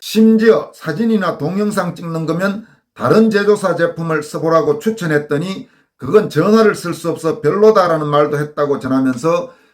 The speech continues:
최서원 씨가 태블릿을 사용한다는 것을 못 박는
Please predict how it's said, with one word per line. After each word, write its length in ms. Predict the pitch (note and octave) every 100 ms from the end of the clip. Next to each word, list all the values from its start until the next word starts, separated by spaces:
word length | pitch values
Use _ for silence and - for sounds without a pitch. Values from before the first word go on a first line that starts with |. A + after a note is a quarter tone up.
| _ _
최서원 380 | - E3 G3+ G#3+
씨가 300 | G3 E3 -
태블릿을 560 | F3 F3 G#3+ G#3+ G3+
사용한다는 600 | D3 E3+ F3 E3+ D#3 D#3+
것을 240 | D3+ D3 D3
못 300 | A#2 D#3 -
박는 440 | F#3 F#3+ F#3 A2+